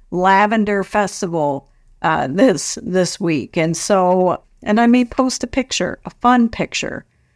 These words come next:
of, of myself at the, um, at the Lavender Festival on the Facebook page, Self-Care and Sustainability, the number four, Ministry Leaders.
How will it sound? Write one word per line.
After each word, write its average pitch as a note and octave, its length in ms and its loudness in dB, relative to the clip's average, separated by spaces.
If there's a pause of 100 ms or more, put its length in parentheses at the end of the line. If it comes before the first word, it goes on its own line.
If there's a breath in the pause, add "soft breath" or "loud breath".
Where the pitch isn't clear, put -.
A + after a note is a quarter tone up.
(100)
of, E3 460 -2 (340)
of E3 260 0
myself E3+ 760 0
at E3+ 360 -4
the, D3+ 340 0
um, D#3 300 -2 (880)
at C3+ 160 -2
the D#3+ 120 2
Lavender E3+ 460 4
Festival F3+ 600 -2
on F3 460 0
the E3 80 -4
Facebook F3 520 -4
page, D#3+ 500 -4 (300)
Self-Care F3+ 840 0
and F3 240 -2
Sustainability, E3 1300 -2
the F3 100 -4
number E3+ 300 0
four, F3+ 760 0 (300 soft breath)
Ministry F3 680 0
Leaders. D3+ 680 -2